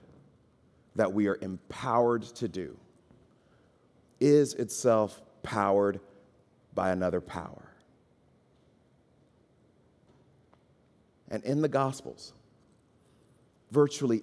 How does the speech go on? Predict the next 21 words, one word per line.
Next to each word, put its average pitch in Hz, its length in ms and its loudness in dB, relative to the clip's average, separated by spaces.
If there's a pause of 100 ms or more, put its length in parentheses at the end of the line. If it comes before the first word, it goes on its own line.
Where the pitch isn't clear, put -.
everything 156 760 0
Jesus 123 500 -4
does, 95 560 -4 (800)
he 117 160 0
does 120 580 4 (380)
by 110 100 2
the 107 80 0
power 117 580 0 (280)
of 117 100 -2
the 123 80 -4
Spirit. - 480 0 (1300)
Jesus 135 340 0
was 139 160 0
conceived 151 560 4
by 110 160 6
the 92 140 0
Holy 90 260 -2
Spirit 90 460 -4
inside 113 320 4
of 113 60 2
Mary. 92 380 -2